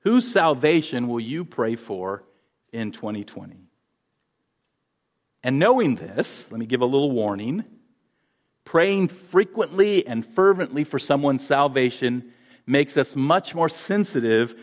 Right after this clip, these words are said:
to opportunities to share the gospel with that person. Paul not only prayed for the salvation of Israel, but he proclaimed the gospel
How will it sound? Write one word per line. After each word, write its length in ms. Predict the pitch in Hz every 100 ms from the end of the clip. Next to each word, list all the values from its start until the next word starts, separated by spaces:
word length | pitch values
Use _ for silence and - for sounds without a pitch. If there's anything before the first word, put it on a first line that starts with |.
| -
to 120 | - -
opportunities 760 | 151 - 160 139 123 123 120
to 100 | 123
share 400 | - - 139 139
the 80 | 143
gospel 720 | 127 127 120 - - 92 92 _ -
with 220 | 123 -
that 260 | 110 -
person. 480 | 113 104 - 95 - _ _ _ _ _ _ _ -
Paul 240 | 185 240
not 220 | 233 214
only 180 | 202 151
prayed 560 | - - 185 220 247 175
for 120 | 160
the 80 | 131
salvation 600 | 175 147 143 139 135 127
of 120 | 113
Israel, 380 | 113 104 104 - - _
but 120 | 147 147
he 120 | 147
proclaimed 600 | - - - 185 175 139
the 60 |
gospel 720 | 117 139 160 151 - 120 95